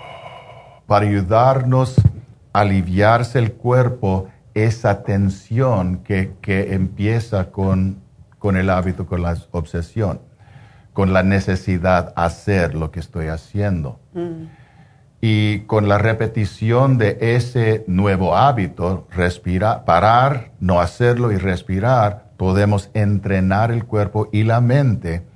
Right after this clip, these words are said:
Speaker 1: a aceptar que la luz está
Speaker 2: Apagada.
Speaker 1: apaga-, apagada.
Speaker 2: Mm.
Speaker 1: Pero a veces no podemos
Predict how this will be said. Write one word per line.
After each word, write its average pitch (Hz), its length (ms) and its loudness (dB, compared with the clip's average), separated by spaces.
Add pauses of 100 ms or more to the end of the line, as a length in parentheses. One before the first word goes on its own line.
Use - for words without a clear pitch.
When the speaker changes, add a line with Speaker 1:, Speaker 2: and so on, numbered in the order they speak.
(220)
Speaker 1:
a 98 120 2
aceptar 87 540 -2
que 87 140 -6
la 87 140 -4
luz 82 440 -8
está 80 520 -6 (400)
Speaker 2:
Apagada. 98 440 2 (140)
Speaker 1:
apaga-, - 60 -8
apagada. 92 600 -2
Speaker 2:
Mm. 175 380 -4 (2000)
Speaker 1:
Pero 180 500 2 (460)
a 101 140 2
veces 92 680 -2
no 98 280 2
podemos 113 840 2